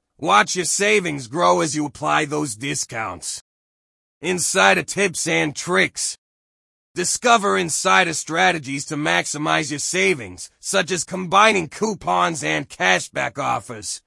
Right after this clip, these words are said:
We'll also emphasize the importance of reading the fine print for a smooth shopping experience.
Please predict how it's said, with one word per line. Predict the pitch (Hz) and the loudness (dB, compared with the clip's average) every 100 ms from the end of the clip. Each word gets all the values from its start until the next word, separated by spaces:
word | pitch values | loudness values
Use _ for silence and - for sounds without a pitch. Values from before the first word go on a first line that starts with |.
| _ _ | _ _
We'll | 165 180 | -2 4
also | 190 214 196 185 185 | 8 8 6 2 4
emphasize | 190 160 151 156 156 165 123 | 2 0 -4 2 2 2 0
the | 147 | -6
importance | 143 - 180 185 170 - | -6 -2 0 2 0 -4
of | 143 | -4
reading | 151 190 180 160 | 0 2 2 0
the | 135 | -2
fine | 123 - 165 170 151 | -4 0 2 2 -2
print | - 190 180 | -2 0 0
for | - 143 | -4 -6
a | 139 | -4
smooth | - 160 165 160 | -4 0 0 0
shopping | - 185 185 135 160 | 0 2 4 4 -2
experience. | 147 - - 185 185 127 107 95 - | -2 -6 0 2 2 -2 -8 -12 -14